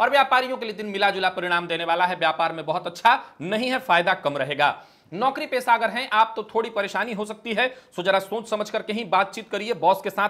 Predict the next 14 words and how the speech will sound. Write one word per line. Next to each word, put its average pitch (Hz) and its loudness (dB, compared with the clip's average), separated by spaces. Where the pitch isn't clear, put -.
मतभेद 196 -2
या 170 6
मनभेद 202 -4
की 202 -12
स्थिति 214 -8
या 196 2
हो 175 -4
सकता - -4
है 196 2
आपकी 185 0
चुगली 175 -8
कर 208 0
दी 185 -6
जाए, 196 4